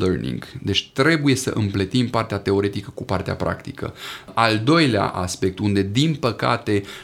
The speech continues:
noi luăm ca și un fel de datum și nu investim, este în partea de profesor. Deci dacă ne uităm la nivel global, se investește enorm de mult în clădiri, în laboratoare, în tot felul de lucruri,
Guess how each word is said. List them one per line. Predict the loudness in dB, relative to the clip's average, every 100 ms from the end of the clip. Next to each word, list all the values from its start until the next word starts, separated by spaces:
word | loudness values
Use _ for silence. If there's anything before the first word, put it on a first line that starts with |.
| -4
noi | 0 4 4 4
luăm | 4 2
ca | 2 -2
și | -2
un |
fel | -2 0
de | 0
datum | 0 0 0 -2 -2
și | 0
nu | 2 2
investim, | 2 2 0 -2 -4 0 0
este | 0 -2
în | -2
partea | 0 0
de | -2
profesor. | -2 -4 -2 -2 -4 -12 -14 -20 -20 -20 -16
Deci | -6
dacă | 0 0 0
ne |
uităm | 0 0 2
la | 4 4
nivel | 4 4 2 2
global, | 4 4 4 2 0 -8 -20 -20 -20 -12
se | -2 0
investește | 2 2 2 0 0 -2
enorm | 0 2 2 2 4 4 4
de | 2
mult | 2 2 2
în | 2 2
clădiri, | 2 2 2 2 4 4
în | 2
laboratoare, | 2 2 2 2 0 0 2 2 0
în | 0
tot | 0
felul | 0 0
de |
lucruri, | 0 0 -2